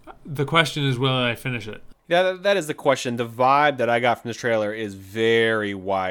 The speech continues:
Speaker 2: A.
Speaker 1: Uh-huh.
Speaker 2: I mean, it looks very much geared towards that audience, and I just don't know that it's gonna be written, um, in such a way that it appeals to people outside of that demographic.
Speaker 1: Yeah,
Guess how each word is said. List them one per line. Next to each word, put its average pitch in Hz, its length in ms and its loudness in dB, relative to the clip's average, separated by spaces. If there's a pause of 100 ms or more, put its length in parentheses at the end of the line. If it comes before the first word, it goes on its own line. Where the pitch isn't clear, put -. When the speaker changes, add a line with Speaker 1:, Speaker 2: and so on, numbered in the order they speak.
Speaker 2:
A. 87 420 -6
Speaker 1:
Uh-huh. 123 160 -6
Speaker 2:
I 131 140 -2
mean, 104 220 -6
it 117 100 -8
looks 113 220 -8
very 117 360 0
much 113 360 -6
geared 117 400 -2
towards 107 540 -4
that 101 420 -4 (240)
audience, 107 840 -2 (480)
and 110 240 -2
I 107 120 0
just 110 420 -2
don't 123 320 0
know 113 180 2
that 110 140 -2
it's 104 120 -8
gonna 113 180 -4
be 107 160 -4
written, 104 720 -4 (240)
um, 92 580 -6 (240)
in 110 220 -4
such 131 260 -2
a 127 60 -2
way 117 200 2
that 113 140 -2
it 107 140 -2
appeals 107 680 -4
to 95 540 -6
people 107 280 -6
outside 98 360 -4
of 92 120 -8
that 87 360 -6 (400)
demographic. 101 720 -4 (200)
Speaker 1:
Yeah, 143 340 2